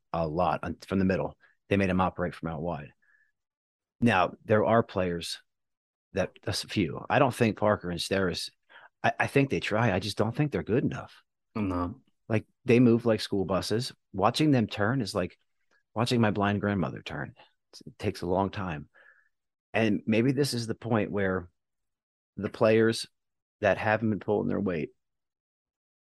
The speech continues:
Speaker 1: and the players that have, like, it finally comes to a head. Like, it could be our Alamo.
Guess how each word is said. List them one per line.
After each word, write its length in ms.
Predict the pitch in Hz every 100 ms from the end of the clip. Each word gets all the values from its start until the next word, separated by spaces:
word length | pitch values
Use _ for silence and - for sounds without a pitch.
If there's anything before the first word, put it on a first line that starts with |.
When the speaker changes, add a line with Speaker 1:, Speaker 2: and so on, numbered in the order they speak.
| _
Speaker 1:
and 140 | 92 87
the 60 |
players 360 | - 101 95 90
that 100 | 92
have, 320 | - 87 82 - _ -
like, 140 | 85 -
it 80 | -
finally 320 | 92 90 80
comes 280 | - 82 -
to 160 | 90 73
a 40 |
head. 320 | - 71 - - _ _ _ _ _ _ _ _ _ _ _ _ _ _ _ _
Like, 120 | 98 -
it 140 | -
could 120 | 107
be 120 | 90
our 140 | 101 101
Alamo. 440 | 104 92 73 67